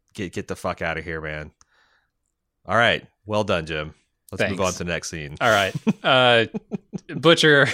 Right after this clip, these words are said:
Speaker 2: <laughs> speaking of him, gets called
Speaker 1: Mm-hmm.
Speaker 2: upstairs and lets Becca in. Uh, she tells him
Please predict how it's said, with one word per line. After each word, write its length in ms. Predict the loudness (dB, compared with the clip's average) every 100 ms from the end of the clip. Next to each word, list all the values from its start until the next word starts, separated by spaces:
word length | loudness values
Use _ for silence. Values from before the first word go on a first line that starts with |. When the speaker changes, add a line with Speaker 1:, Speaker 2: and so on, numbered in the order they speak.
| -4 -16
Speaker 2:
<laughs> 260 | _ _
speaking 420 | -14 -2 0 0 -2
of 100 | 0
him, 380 | 0 0 -2 -6 -16 -20 -20 -8
gets 160 | -2 -2
called 220 | 4 4
Speaker 1:
Mm-hmm. 60 | 4 2
Speaker 2:
upstairs 420 | 4 6 6 2
and 140 | 0
lets 160 | 0 0
Becca 360 | 0 0 0 -4
in. 360 | -4 -4 -8 -12 _ _ _ _ _ _ -4
Uh, 260 | -2 0
she 160 | -2 -2
tells 260 | 0 0
him 260 | 0 -6 -8